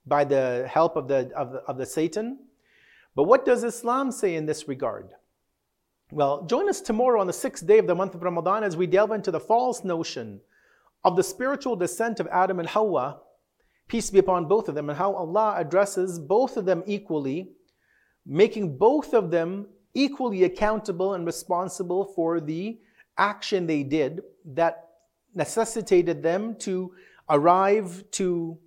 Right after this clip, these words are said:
uh, the station that they do at a much faster pace than would have been,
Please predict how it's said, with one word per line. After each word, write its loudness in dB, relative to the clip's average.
uh, -4
the -4
station 4
that 2
they 2
do -2
at 0
a 0
much -4
faster 4
pace 0
than -2
would 2
have -2
been, -2